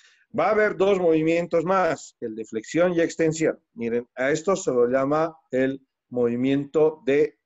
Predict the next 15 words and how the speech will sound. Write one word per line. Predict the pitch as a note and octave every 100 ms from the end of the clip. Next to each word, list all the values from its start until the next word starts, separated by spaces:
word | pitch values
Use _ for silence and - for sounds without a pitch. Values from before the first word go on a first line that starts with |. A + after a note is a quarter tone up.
| _
extensión. | C#3+ C#3 B2+ - - B2 A#2 A2+ - F#3+ E3 F#2+ - _ _ _ _ _ _ _ _ A#2
Va | C3+ F3+ -
hacia | A2 -
la | G2+ G2+
parte | A#2 A#2+ - D3+ D#3 D#3+ _ _ _
superior. | _ - E3+ F3 F3 A#2+ - _ _ _ _ _ _ _ _
Esto | A#2 A#2 D#3
se | D#3 C3+
lo | G#2+ A2+
llama | A#2 A#2+
el | G#2+
movimiento | G#2 G#2 A2+ A2+ A#2+ A2+ -
de | A2+ A2+
extensión, | A#2 G#2+ - G2+ G2+ G#2 - F#3 B3 - _ _ _ _ _ _ -
¿bien? | C3+ G#3 -